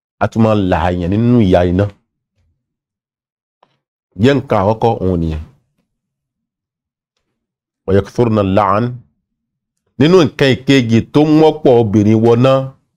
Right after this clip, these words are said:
a máa ń bí ẹnu ṣépè púpọ̀. Ah! Ẹnu máa ń ṣépè púpọ̀. "Ah! Ọmọ yìí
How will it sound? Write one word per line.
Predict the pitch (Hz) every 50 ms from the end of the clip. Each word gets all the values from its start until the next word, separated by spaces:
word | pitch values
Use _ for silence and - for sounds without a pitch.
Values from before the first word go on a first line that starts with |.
| _ _ _ _ _ _ _ _ _ _ _ _ _ _ _ _ _ _ _ _ _ _ _ _ _ _ _ _ _ -
a | 107
máa | 110 117 120 123
ń | 123 123 123 120 120 120 120 120 117 117 - _ _ _ _ _ _
bí | 101 98 104 110 117
ẹnu | 117 113 104 104
ṣépè | - - - - 117 113 - 113 -
púpọ̀. | - 101 98 - 104 90 82 - _ _ _ _ _ _ _ _ _ _ _ _ _ _ _ _ _ _ _ _ _ _ _ _ _ _ _ _ _ _ _ _ _ _ _ _ -
Ah! | - - - - - _ _ _ _ _ _ _ _ _ _ _ _ _ _ _ _ _ _ _ _ _ _ _ _ _ _ _ _ _ _ _ _ _ _ _ _ _ _ _ -
Ẹnu | 127 139 156
máa | 170 170 170
ń | 165 -
ṣépè | - 170 170 156
púpọ̀. | - 147 151 175 170 147 101 - - - _ _ _ _ _ _ _ _ _ _ _ _ _ _ _ _ _ _ _ _ _ _ _ _ -
"Ah! | 175 190 156 - - _ _ _ _ _ _ -
Ọmọ | 160 160 160
yìí | 139 135 143